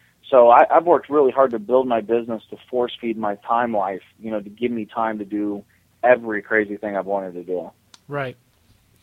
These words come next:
Speaker 2: Well, it, it,
Speaker 1: So
Speaker 2: that's really valuable. In fact, it reminded me, um,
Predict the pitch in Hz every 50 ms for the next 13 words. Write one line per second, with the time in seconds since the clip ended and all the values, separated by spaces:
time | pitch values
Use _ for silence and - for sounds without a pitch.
0 | _ _ _ _ _ _ _ _ - 175 170 180 185 - - - - - - 202
1 | 190 190 123 113 110 - - _ _ _ _ - 180 190 190 - - 214 190 180
2 | 160 147 160 160 165 175 170 147 151 147 151 - 180 160 135 - - 196 190 165
3 | 170 175 175 180 190 190 175 165 156 156 160 156 147 143 139 135 131 127 123